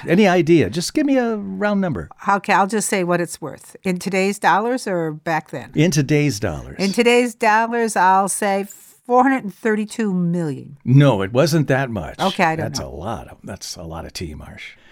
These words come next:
Speaker 1: Okay, so now let's go back in time. This goes, uh, this goes back to December sixteenth, seventeen seventy-three. Other cities refused to buy tea. Basically, they just said, "We're not gonna buy the tea. Just take your ship back to England." And they sailed all the way back with this tea.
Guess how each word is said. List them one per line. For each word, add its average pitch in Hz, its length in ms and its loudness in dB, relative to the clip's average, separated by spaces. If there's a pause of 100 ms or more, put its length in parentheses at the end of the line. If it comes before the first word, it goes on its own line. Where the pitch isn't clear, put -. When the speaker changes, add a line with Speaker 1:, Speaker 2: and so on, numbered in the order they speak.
(160)
Speaker 1:
Okay, 135 280 2
so 131 200 0
now 127 280 4
let's 135 260 0
go 185 140 2
back 165 260 2
in 147 100 0
time. 95 220 0
This 107 160 -4
goes, 131 380 0
uh, 98 400 0
this 135 180 -12
goes 120 160 -2
back 117 280 -2
to 113 100 -2
December 131 420 -4
sixteenth, 135 720 -4
seventeen 156 760 0
seventy-three. 131 1080 -2 (460)
Other 196 260 4
cities 123 420 2
refused 131 420 2
to 117 40 0
buy 110 220 2
tea. 120 420 -2 (100)
Basically, 135 460 0
they 107 180 2
just 120 240 -4
said, 110 280 0 (100)
"We're 127 100 -4
not 247 120 0
gonna 254 120 -2
buy 269 200 0
the 254 100 -2
tea. 135 180 -2
Just 131 220 -4 (220)
take 139 180 0
your - 80 -2
ship 196 240 -2
back 196 220 -2
to 151 140 0
England." 170 460 -2
And 123 160 -2
they 127 140 0
sailed 180 420 0
all 135 140 0
the 180 60 0
way 165 140 0
back 151 300 0
with 143 100 -6
this - 200 -4
tea. 175 360 -2